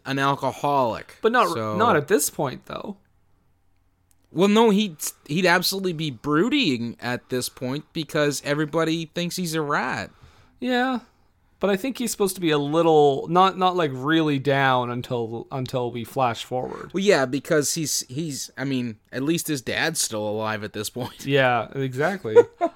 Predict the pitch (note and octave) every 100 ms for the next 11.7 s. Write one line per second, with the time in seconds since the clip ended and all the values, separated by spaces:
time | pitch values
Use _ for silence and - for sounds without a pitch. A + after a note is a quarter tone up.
0 | _ - E3+ E3+ F#3 G#3 A#3+ C4+ A#3 F#3
1 | F3+ - D#3+ C#3 C3 C#3 - - C#3+ D3+
2 | D3 D3 C3 A#2+ A2+ - A#2 A2+ C#3+ B2+
3 | B2+ B2 B2+ B2+ B2+ B2+ A#2 _ _ -
4 | F3+ D#3+ D3 - F3 D#3+ D#3 C#3+ C#3+ -
5 | C#3+ C3 C3 C3 B2 - - - D#3+ D#3
6 | D#3 F3 G3 F#3+ F3 E3 D3+ D3+ C#3 D3
7 | D3 C#3+ C3+ C#3 C3+ D#3 D3 - F#3+ C4
8 | B3+ - - _ - F#3 F#3 A#3+ A#3 B3
9 | B3+ B3 C4 B3 - _ - - - D3
10 | E3 D3+ D3+ E3+ F#3+ E3+ A3 F3 F3 F#3
11 | E3+ B2+ C#3+ C3+ A#2+ A2+ B2